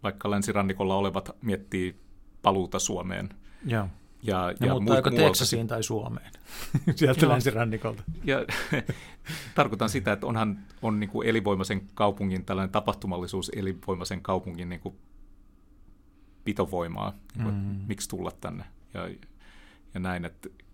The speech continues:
Speaker 1: ky-, kyllä mä näen sen noin, mut pitää sanoa se, että ol-, olin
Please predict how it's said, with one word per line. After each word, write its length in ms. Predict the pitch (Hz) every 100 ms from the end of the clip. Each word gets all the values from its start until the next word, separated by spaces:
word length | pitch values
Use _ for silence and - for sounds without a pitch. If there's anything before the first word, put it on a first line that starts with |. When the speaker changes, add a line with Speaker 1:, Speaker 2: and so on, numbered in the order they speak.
| - -
Speaker 1:
ky-, 180 | 127 - -
kyllä 140 | 123
mä 80 | 113
näen 160 | 104 98
sen 180 | 95
noin, 260 | 92 87 - -
mut 240 | 107 -
pitää 200 | - 120
sanoa 200 | 104 101
se, 220 | - 110
että 360 | 95 - 95 90 - - - - -
ol-, 160 | 104 90 - - - - -
olin 280 | 92 101